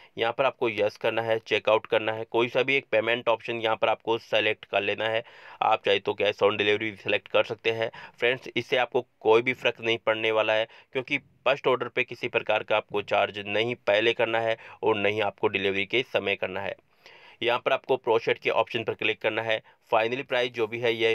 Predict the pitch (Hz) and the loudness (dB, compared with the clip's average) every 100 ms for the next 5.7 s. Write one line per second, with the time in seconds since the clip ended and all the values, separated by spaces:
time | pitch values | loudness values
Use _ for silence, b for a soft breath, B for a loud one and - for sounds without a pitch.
0 | - 110 107 - 117 110 107 110 113 - | 0 -2 -2 -2 -2 -2 -4 -2 -4 -6
1 | B - 107 - 127 123 131 - 107 110 | B -8 -6 -2 -2 0 -2 2 2 4
2 | 120 - 113 - 117 104 101 107 - 110 | 0 2 0 0 -4 -8 -4 -4 -2 -2
3 | 110 110 113 B B B 110 123 127 117 | -2 -4 -4 B B B 2 2 0 -2
4 | 127 - 113 113 123 127 123 107 - 117 | -4 -2 0 -2 -4 -4 -2 -2 -4 -10
5 | - - 110 - 107 - 110 | -8 -6 -4 0 0 0 -4